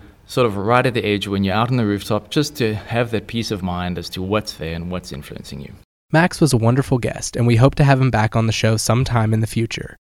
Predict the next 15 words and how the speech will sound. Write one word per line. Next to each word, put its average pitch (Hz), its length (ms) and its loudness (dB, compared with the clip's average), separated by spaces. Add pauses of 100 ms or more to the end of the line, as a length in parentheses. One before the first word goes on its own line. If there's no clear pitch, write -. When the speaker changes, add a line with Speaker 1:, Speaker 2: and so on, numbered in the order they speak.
(220)
Speaker 2:
If 139 160 2
you'd 143 100 6
like 175 180 4
to 214 100 0
go 180 160 4
back 131 260 0
and 123 140 -2
listen 120 240 -2
to 113 40 -2
the 110 120 -2
full 131 240 2
episode, 113 500 -2
I'll 120 140 2
have 120 180 2
links 147 320 0